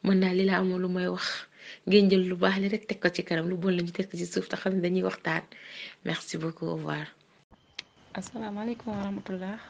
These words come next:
Speaker 2: waa chérie maîtresse, noonu la ngeen def, bàyyi nañ ci jàmm. Alhamdulillah, kontaan nañ torop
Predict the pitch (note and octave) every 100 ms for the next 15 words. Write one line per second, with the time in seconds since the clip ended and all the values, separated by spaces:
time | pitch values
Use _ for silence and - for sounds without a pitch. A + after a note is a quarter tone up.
0 | - A3+ G3 G3 F#3+ F#3+ F#3 G3 F#3+ F#3
1 | F3+ - G3 A#3+ - F3+ G3 A3 G#3 G3
2 | F3+ F3+ A3 - - F#3+ F#3+ F#3 F3+ E3
3 | F#3+ F3+ F3+ F#3+ B3 - - - - -
4 | - - - - - F3+ G#3 G3 G3 F#3+
5 | F3 E3+ - - - - F3+ F3 F3+ F3
6 | E3+ E3 - - G#3 A3